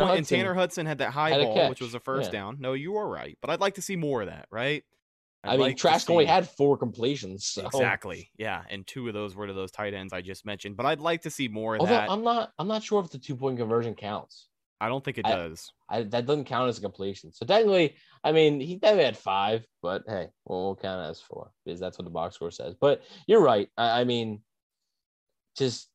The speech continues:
Speaker 2: if you watch In the Current, folks, uh, they talk about Joe Tryon, and they, <laughs> I started laughing. They talk about Joe Tryon, and then they show a practice clip of Joe Tryon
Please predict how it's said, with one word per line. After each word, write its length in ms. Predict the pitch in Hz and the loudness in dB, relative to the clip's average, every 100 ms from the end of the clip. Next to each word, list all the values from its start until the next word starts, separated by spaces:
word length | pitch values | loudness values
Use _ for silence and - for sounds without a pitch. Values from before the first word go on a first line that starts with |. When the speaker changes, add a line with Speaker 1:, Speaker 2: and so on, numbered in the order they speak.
| _ - | _ -18
Speaker 2:
if 300 | - 85 143 | -8 0 2
you 120 | 156 156 | 4 6
watch 300 | 156 180 165 | 6 4 2
In 100 | 165 | 2
the 100 | 147 | 4
Current, 400 | 139 123 120 - | 4 4 2 -2
folks, 500 | - 110 104 - - _ | -2 0 0 -4 -16 _
uh, 200 | 98 104 | 0 2
they 140 | 104 117 | 2 -2
talk 300 | 156 160 175 | 2 4 4
about 260 | 165 135 | 4 4
Joe 160 | 139 127 | 4 4
Tryon, 580 | 127 113 110 120 139 143 _ _ _ _ _ _ - | 4 -2 0 0 -2 -4 _ _ _ _ _ _ -4
and 640 | 117 120 113 110 110 110 - - | 0 2 2 0 -2 -6 -10 -12
they, 580 | 107 131 120 120 110 - | 0 4 4 4 0 -4
<laughs> 40 | |
I 240 | - 131 120 | -4 0 0
started 280 | 139 123 | 2 2
laughing. 460 | 101 95 95 - 87 _ _ - | 2 0 -2 -4 -16 _ _ -4
They 120 | 131 | 2
talk 160 | 160 185 | 4 6
about 180 | 180 160 | 6 8
Joe 140 | 151 | 6
Tryon, 540 | - 139 123 117 113 | 8 4 6 4 0
and 140 | 107 113 | -2 -4
then 100 | 120 | 0
they 100 | 123 | 0
show 220 | 135 175 | 6 6
a 60 | 160 | 6
practice 480 | - 120 139 120 | 2 0 0 -6
clip 320 | - 107 95 85 | -6 -4 -4 -4
of 140 | 98 | -6
Joe 200 | 117 113 | 0 -2
Tryon 520 | - 104 104 92 87 | 0 -2 0 -2 -6